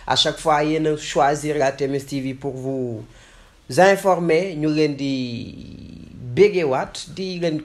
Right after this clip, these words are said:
kontaane, di leen wax doole jën ndox, yéen suñu doole. Donc en tout cas, ñu ngi xaar seen ay abonnement, ngeen appuyer ci cloche de notification bi pour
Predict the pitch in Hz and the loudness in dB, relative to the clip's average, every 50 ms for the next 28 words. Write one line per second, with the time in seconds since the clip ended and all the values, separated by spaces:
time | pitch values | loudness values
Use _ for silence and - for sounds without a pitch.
0 | - - 175 156 147 147 143 123 113 120 131 147 170 - 170 170 165 156 139 139 | -2 2 2 2 2 2 0 0 0 0 -2 -6 -4 -6 -4 -4 -4 -4 -6 -4
1 | 135 156 147 151 147 143 135 127 123 143 127 120 120 127 139 - - - 156 143 | 0 0 0 2 2 -2 -2 -2 -4 -4 -2 -2 -4 -6 -6 -8 -10 -12 -8 -6
2 | 151 160 160 156 156 - 143 143 131 127 135 113 107 117 120 123 156 156 160 160 | -4 -4 -4 -4 -6 -6 -6 -6 -4 -2 -2 -2 -2 -2 -4 -4 -4 -4 -4 -4
3 | - - 165 170 170 170 170 143 131 147 - - - - - - - - - 147 | -4 -4 -4 -4 -6 -4 -2 -2 -2 -4 -8 -14 -20 -20 -20 -20 -14 -8 -4 -2
4 | 170 170 165 - 170 160 156 - - 160 139 - - 143 139 - - - 131 139 | -2 -2 0 0 0 0 0 0 -2 -2 -2 -2 -2 -2 -2 0 0 -2 0 0
5 | 135 127 117 117 113 107 110 - - - 131 139 139 - - 151 147 - - 151 | 0 0 -2 -4 -4 -4 -4 -6 -8 -8 -6 -6 -4 -2 -2 -4 -4 -4 -6 -6
6 | 143 139 131 127 - 131 127 120 110 104 104 - - - - _ - - 143 156 | -4 -4 -6 -6 -8 -8 -8 -6 -8 -10 -12 -16 -20 -20 -20 _ -10 -4 -2 -2
7 | 151 - 147 143 143 139 143 139 - - 143 131 - - 127 127 120 - - 120 | -2 -2 -4 -4 -4 -4 -4 -4 -6 -10 -12 -8 -4 -2 -2 -2 -2 -4 -6 -6
8 | 110 110 107 - 120 | -6 -6 -8 -10 -10